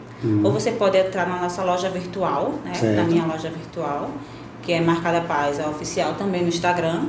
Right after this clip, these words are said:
Speaker 2: Você pode ir também no meu, no meu Instagram, que é arroba Gabriela underline Rayara. Pode falar comigo direto pelo direct. Lá também tem um link do meu WhatsApp.
Speaker 1: Uhum.
Speaker 2: Pode falar comigo. E a gente pode também ter a opção, como,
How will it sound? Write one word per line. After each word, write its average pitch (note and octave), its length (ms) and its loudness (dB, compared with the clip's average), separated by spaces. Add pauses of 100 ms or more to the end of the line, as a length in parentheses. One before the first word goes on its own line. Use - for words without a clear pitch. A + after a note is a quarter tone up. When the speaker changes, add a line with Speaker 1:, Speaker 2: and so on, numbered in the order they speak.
Speaker 2:
Você - 80 0
pode F3 220 2
ir E3 60 2
também E3 260 0
no E3 80 0
meu, D#3+ 560 0
no F3 60 -2
meu E3 100 0
Instagram, E3 560 -2
que F3 80 -4
é D#3+ 40 -2
arroba D#3+ 360 -2
Gabriela D3 640 -2 (360)
underline D#3 500 -2
Rayara. D#3+ 380 0
Pode E3 180 0
falar D#3+ 180 -2
comigo D#3+ 200 -4
direto D#3 280 -2
pelo D3+ 140 -6
direct. D3+ 400 -4
Lá E3+ 140 2
também E3+ 280 0
tem F3+ 180 -4
um F3+ 140 -4
link E3+ 320 2
do F#3 80 -4
meu E3+ 120 -2
WhatsApp. D#3+ 580 -6 (280)
Speaker 1:
Uhum. C3 240 6
Speaker 2:
Pode - 240 4
falar F3+ 200 2
comigo. E3+ 640 -2 (360)
E A3 60 -2
a G#3+ 40 -2
gente G#3+ 200 -4
pode F#3+ 240 2
também G3 220 0
ter G#3+ 120 0
a G#3+ 60 4
opção, G#3+ 240 -2
como, A#3+ 260 0